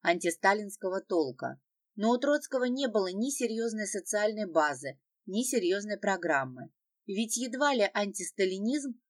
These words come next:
мог стать тогда привлекательной платформой для широкой международной организации.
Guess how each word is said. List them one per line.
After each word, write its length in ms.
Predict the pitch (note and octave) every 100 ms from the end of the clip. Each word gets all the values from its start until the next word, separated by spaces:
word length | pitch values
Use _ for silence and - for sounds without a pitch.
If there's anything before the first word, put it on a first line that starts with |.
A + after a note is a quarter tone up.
| _
мог 220 | G#3 A3+
стать 320 | - - C#4 -
тогда 300 | G#3 G3 A3+
привлекательной 800 | A3 F#3+ F#3+ G#3 A#3 A#3 F#3+ F#3
платформой 800 | F3 F3 - C#4 D4+ A#3 C#3+ _ _ _ -
для 280 | F3 G3
широкой 480 | F#3+ - F#3+ B3 B3
международной 800 | F3+ E3+ F3 F3 E3+ F#3+ F#3 F3+
организации. 1000 | F3 F3+ F#3 F#3+ F#3+ D3+ C3+ - A#2+ B2+